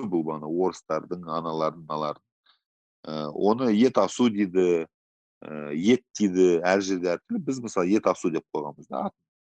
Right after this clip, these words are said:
Ә, біздікі енді шынымен ақ көне қазақи бағана кухня болғаннан кейін,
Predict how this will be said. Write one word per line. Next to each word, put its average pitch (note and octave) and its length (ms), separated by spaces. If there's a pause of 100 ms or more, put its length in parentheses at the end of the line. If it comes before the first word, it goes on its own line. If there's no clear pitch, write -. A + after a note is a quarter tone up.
(500)
Ә, D2+ 400
біздікі G2 460
енді F2+ 300 (480)
шынымен G2+ 420
ақ E2+ 140
көне G2 340
қазақи F2 560
бағана D#2+ 540
кухня - 340
болғаннан E2 420
кейін, - 220